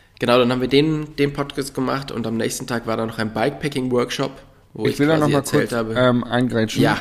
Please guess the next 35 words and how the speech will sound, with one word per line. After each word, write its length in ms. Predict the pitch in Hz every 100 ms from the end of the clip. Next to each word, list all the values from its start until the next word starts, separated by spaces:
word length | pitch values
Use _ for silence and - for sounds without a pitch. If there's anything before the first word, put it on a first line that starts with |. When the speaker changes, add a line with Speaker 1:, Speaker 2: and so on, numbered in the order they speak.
| -
Speaker 2:
bevor 300 | - 127 127
wir 100 | 113
auf 100 | -
den 140 | 113
Speaker 1:
Gerne. 160 | 113 113
Speaker 2:
Bikepacking-Workshop 920 | 123 151 110 110 120 120 101 - 98
zu 100 | 113
sprechen 280 | - 107 107
kommen, 160 | 110
was 140 | 104 101
mich 100 | 104
tatsächlich 360 | 107 110 104
auch 120 | 98 104
interessiert. 380 | 107 - 117 120 -
Äh, 340 | 117 113 110 107 - -
und 160 | 127 120
bei 140 | 127
diesem 200 | 131 123
Live-Podcast 1500 | 120 127 123 - - - - - - 120 113 - 95 - - - - - -
rausgehört, 560 | 110 127 - 117 127 143
Speaker 1:
Mhm. 140 | 196 -
Speaker 2:
worum 260 | 156 226
ging's 240 | 262 113 -
da? 120 | - - _ _ - - - - - - - - - - - - - - - -
Speaker 1:
Globetrotter 800 | 147 185 - 170 175 170 170 -
interviewt 640 | 139 139 120 120 156 -
halt 160 | 131
ganz 340 | 120 113 143 143
viele, 840 | - 127 127 127 123 120 120 117 -
ähm, 160 | 113
Leute, 300 | 107 107 123
die 80 | 113
mit 180 | 107 107
denen 180 | 107 107
zusammenarbeiten, 1080 | 104 117 139 - 101 110 107 107 113 110